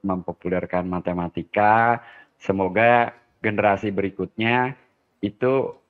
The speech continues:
eh, bisa mem-, mengharumkan nama Indonesia dalam bidang seperti matematika. Kalau dalam bidang lainnya sudah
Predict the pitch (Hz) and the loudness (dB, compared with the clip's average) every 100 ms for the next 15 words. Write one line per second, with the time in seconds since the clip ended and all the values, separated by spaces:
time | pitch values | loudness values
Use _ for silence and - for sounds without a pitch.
0 | - 104 104 104 101 101 98 123 - 127 | -8 -4 0 0 0 -2 -4 -4 -2 -2
1 | 123 _ - 117 113 113 90 120 117 113 | -2 _ -6 -4 -2 -4 -4 -2 0 0
2 | 110 113 107 101 98 95 92 95 107 - | 0 0 0 0 -2 -2 -2 -2 -4 -2
3 | 87 - 98 98 120 104 87 98 107 123 | -2 -2 0 2 2 0 0 2 2 -2
4 | - _ _ - - - - - 92 - | -10 _ _ -20 -20 -10 -8 -4 -4 -4
5 | 104 107 - 98 - 92 92 98 - 92 | -4 -4 -2 -2 0 0 0 0 2 2
6 | 87 107 120 123 131 127 127 131 131 123 | 4 4 6 6 6 4 4 4 2 -2
7 | 127 127 123 147 160 131 - 110 98 98 | 2 2 2 2 0 -4 -6 -2 -2 -2